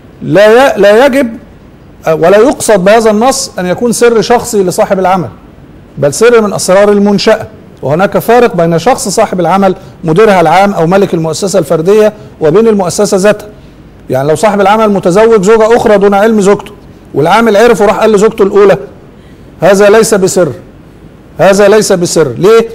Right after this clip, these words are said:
"هذا ليس بسر من أسرار المنشأة، وإن كان سرا من أسرار صاحب العمل." يبقى إذا أفشى هذا السر لا يجوز لصاحب العمل أن يفصله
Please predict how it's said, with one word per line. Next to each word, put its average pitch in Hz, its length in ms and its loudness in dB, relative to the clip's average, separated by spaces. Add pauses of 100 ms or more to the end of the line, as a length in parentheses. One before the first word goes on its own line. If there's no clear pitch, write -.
(280)
"هذا 143 180 0
ليس 254 300 2
بسر 277 560 0
من 226 200 -2
أسرار 254 500 0
المنشأة، 185 420 -2 (540)
وإن 185 240 -6
كان 247 260 0
سرا 269 320 2
من 208 160 0
أسرار 196 300 0
صاحب 170 280 -2
العمل." 131 220 -4 (560)
يبقى 175 260 0
إذا 214 260 0
أفشى 262 160 -2
هذا 240 220 2
السر 277 340 0 (260)
لا 180 140 4
يجوز 220 220 0
لصاحب 214 320 -2
العمل 208 300 0
أن 185 120 -2
يفصله 220 420 0